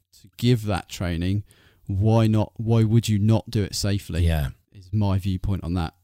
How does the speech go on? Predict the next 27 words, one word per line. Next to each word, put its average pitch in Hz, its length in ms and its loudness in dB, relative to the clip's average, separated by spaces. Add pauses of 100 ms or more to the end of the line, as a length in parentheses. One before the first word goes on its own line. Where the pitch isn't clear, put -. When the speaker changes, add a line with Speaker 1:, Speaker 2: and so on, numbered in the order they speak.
(340)
Speaker 1:
from 101 340 -2
having 90 320 -2
training. 90 440 -4 (100)
Speaker 2:
Yeah, 101 340 4
yeah. 95 260 0 (240)
I, 101 120 2
I, 107 300 0
I, 104 280 0 (100)
I - 40 6
totally 123 400 0
agree. 104 260 2
M-, 101 200 2
my 135 260 2
take 104 360 0
on 95 160 2
it 73 140 0
is, 73 240 -6
look, 139 240 0
if - 160 -2
you 131 140 4
wanna, 156 340 2 (240)
if 110 140 -4
you 170 40 -2
wanna 190 120 0
train 127 300 -2
yourself, - 440 -4
that's, - 340 -8